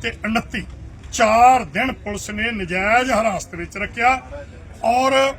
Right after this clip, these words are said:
ਉਹਨਾਂ ਦਾ ਬੀ ਪੀ ਤੱਕ ਚੈੱਕ ਨਹੀਂ ਕਰਾਇਆ ਗਿਆ, ਨਾ ਉਹਨਾਂ ਦਾ ਬੀ ਪੀ ਚੈੱਕ ਕਰਾਇਆ, ਨਾ ਉਹਨਾਂ ਦੀ ਸ਼ੂਗਰ ਚੈੱਕ ਕਰਾਈ,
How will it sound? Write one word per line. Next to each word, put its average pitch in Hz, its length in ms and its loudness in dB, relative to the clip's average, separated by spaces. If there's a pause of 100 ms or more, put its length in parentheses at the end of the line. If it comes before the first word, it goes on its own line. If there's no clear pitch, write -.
(120)
ਉਹਨਾਂ 262 360 -2
ਦਾ 240 260 4
ਬੀ 185 320 -6
ਪੀ 254 240 -4
ਤੱਕ 240 300 0
ਚੈੱਕ 233 300 -4
ਨਹੀਂ 233 160 -6
ਕਰਾਇਆ 220 360 -2
ਗਿਆ, 226 260 4
ਨਾ 220 260 -2
ਉਹਨਾਂ 233 180 -4
ਦਾ 226 140 -2
ਬੀ 185 200 -6
ਪੀ 226 180 -8
ਚੈੱਕ 214 240 -4
ਕਰਾਇਆ, 208 320 0
ਨਾ 226 180 -2
ਉਹਨਾਂ 226 180 -4
ਦੀ 202 120 -6
ਸ਼ੂਗਰ 196 360 -8
ਚੈੱਕ 214 240 -4
ਕਰਾਈ, 208 380 -2